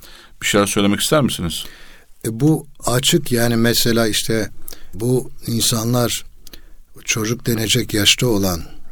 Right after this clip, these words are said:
Speaker 2: evlatlarını gönderdikleri zaman
Speaker 1: Evet.
Speaker 2: hissiyat açıktır, ortadadır. Bir, vatanımız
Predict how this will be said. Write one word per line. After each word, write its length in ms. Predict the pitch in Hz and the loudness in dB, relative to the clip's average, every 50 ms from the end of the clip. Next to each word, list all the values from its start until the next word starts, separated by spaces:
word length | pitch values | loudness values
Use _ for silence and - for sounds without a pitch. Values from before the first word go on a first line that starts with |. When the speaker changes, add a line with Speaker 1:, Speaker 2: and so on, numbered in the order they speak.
| - - - - - - - - | -10 -12 -16 -16 -14 -8 -4 -2
Speaker 2:
evlatlarını 600 | 107 107 107 107 107 104 - 107 107 107 104 107 | 0 0 2 0 0 0 0 -2 -2 0 0 0
gönderdikleri 800 | 104 107 104 104 101 101 98 98 101 104 - - 107 107 113 110 | 2 2 2 4 2 2 2 0 0 -2 -2 0 0 2 4 4
zaman 440 | - 101 92 87 98 107 131 160 151 - - - - | 4 2 2 0 0 2 2 0 0 -2 0 2 4
Speaker 1:
Evet. 240 | 95 87 82 82 - - - - - - | 4 4 4 2 -4 -8 -8 -8 -4 0
Speaker 2:
hissiyat 580 | 120 110 - - - 113 117 120 120 - - - | 2 4 4 4 4 4 2 2 0 -2 -4 -2
açıktır, 480 | 98 - - - 143 139 - 104 90 | 0 2 2 2 2 0 -4 -6 -6
ortadadır. 800 | 90 - 101 98 95 - 107 107 113 131 127 104 98 85 87 95 | -4 -2 -2 -2 -2 -2 -2 0 2 2 2 2 0 -4 -2 2
Bir, 220 | 113 117 110 98 87 | 2 4 4 2 2
vatanımız 800 | 95 98 101 - - 107 107 113 117 127 139 139 139 - - | 0 0 0 0 0 0 0 2 2 4 6 6 6 4 2